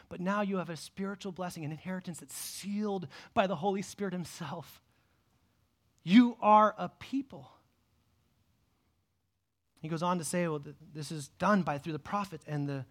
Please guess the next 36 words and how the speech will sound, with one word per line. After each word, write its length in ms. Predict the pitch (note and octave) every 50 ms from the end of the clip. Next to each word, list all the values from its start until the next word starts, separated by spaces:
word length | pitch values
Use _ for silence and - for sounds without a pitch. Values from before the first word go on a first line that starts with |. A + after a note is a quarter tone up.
| - - - - -
apostles, 640 | D3 - - - - - A#3 A#3+ A#3 - F3 D3 B2
basically 440 | F3 F#3+ G3+ - G3+ F#3+ - F3
the 80 | D3+ D3+
people 300 | - - A3+ G3 A3+ F#3+
of 100 | E3+ D3
God 260 | C#3+ G3+ F#3 F3+ -
teaching 320 | - - G#3+ - - G3+ F3+
the 60 | F3
word 200 | E3 F3 G#3+ A3+
of 140 | G#3+ D3 C3+
God." 260 | D3 C3 - - - - _ _ _ _ _ _ _ _ _ _ _ _ _ _ _ _ _ _ _ _ _ _ _ _ -
But 60 | D#3+
he 40 | D#3+
says, 220 | C#3+ - F3 D3 F3
ultimately, 420 | F3 G#3+ - - F#3 D#3 C#3+ C3+
but 140 | C3 D3+ C#3+
it's 160 | C#3 C3+ - - -
all 220 | F3+ F#3 G3 F#3
foundation, 880 | - - - F#3 E3 F3 E3+ D#3 C#3+ D#3+ F#3 G#3 - - - A#2+ A2+ -
its 140 | - C3 -
whole 240 | - - G#3 G#3 G3 _ -
point, 340 | - - A3 G3+ F3 B2+ - - - - - - - - _ -
it's 140 | C3+ -
founded 280 | - - G3 A#3 A3+ F#3+
on 100 | F3 D3
the 60 | C3+
cornerstone, 720 | C3+ - - - A3 G#3+ G3 F3+ - - - D3 B2+ B2
which 160 | C3 C3+ -
is 80 | C#3 B2
Jesus 420 | - - F3 F#3 G3+ E3 D#3 C3
Christ. 680 | - - - - A#3 A#3+ F#3 C3+ - - - - - - - _ _ _ _ _ _ _ _ _ _ _ _ _ _ _ _ _ _ _ _ _ _ -
The 60 | F#3
cornerstone 480 | - - A3 A#3+ B3 G#3+ - - F#3
was 120 | F3 E3+ D3
the 80 | -
most 200 | F#3 F3 E3 -